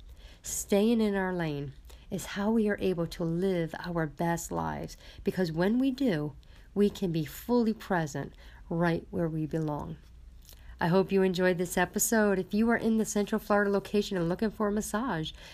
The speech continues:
you can visit my website at monarchtouch dot com. Thank you for tuning in today, and if you like this show, please share it with a friend.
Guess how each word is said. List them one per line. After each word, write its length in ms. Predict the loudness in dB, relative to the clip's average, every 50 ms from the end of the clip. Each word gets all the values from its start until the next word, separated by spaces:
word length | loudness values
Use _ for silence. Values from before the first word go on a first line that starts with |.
| -20 -6 -2
you 80 | 0 2
can 240 | 2 4 4 4 4
visit 200 | 4 4 4 2
my 120 | 2 2
website 560 | 2 2 2 0 0 0 -2 0 0 0 -2 -4 -10 -18 -20 -12 -4
at 280 | 0 0 0 0 0 0
monarchtouch 800 | 2 2 2 2 2 0 -4 -4 -2 0 0 0 -2 -4 -4 -2
dot 220 | -2 -2 -2 -2
com. 440 | -4 -2 -2 -2 -2 -4 -6 -10 -12 -14 -20 -20 -20 -20 -20 -20 -20 -4 2
Thank 220 | 2 2 4 4 2
you 80 | 0
for 140 | 2 2 0
tuning 340 | 2 4 4 6 6 4 4
in 120 | 2 2
today, 360 | 2 2 2 2 4 4 4
and 80 | 2 2
if 100 | 0 0
you 80 | 2 4
like 200 | 4 4 2 0
this 120 | -2 -4
show, 300 | -2 0 2 2 2 2
please 200 | 2 0 0 0
share 200 | 0 0 0 0
it 80 | 2 2
with 100 | 0 0
a 60 | 0
friend. 380 | 2 0 0 0 0 -2 -6